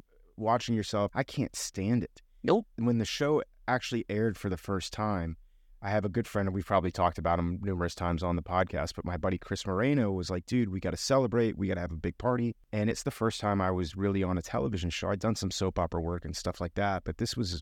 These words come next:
Speaker 1: you know, my first big thing. And so I think it was maybe the second episode had aired, and we got a bunch of people together over at Chris's house to watch it. And I was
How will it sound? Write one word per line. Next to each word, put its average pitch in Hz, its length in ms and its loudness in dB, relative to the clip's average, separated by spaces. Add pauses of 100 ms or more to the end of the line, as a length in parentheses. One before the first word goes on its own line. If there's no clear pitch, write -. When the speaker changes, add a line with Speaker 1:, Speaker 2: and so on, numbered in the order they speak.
(120)
Speaker 1:
you 110 120 -2
know, 87 60 0
my 76 160 -2
first - 360 -4
big 95 240 -2
thing. 101 420 0 (140)
And 101 320 2
so 101 420 2 (160)
I 123 140 -6
think 165 160 0
it 185 60 0
was 135 140 0
maybe 120 220 4
the 92 100 0
second - 540 0
episode 90 520 -2
had 90 180 -2
aired, 87 380 -2 (180)
and 98 320 2
we 98 100 2
got 98 180 4
a 90 40 2
bunch 107 300 0
of 101 80 -4
people 104 300 0
together 85 540 0
over 95 180 2
at - 80 -4
Chris's 95 340 -2
house 85 280 -2
to 98 80 -4
watch 87 400 -2
it. 69 140 -8 (160)
And 92 540 0
I 104 260 4
was 98 800 -2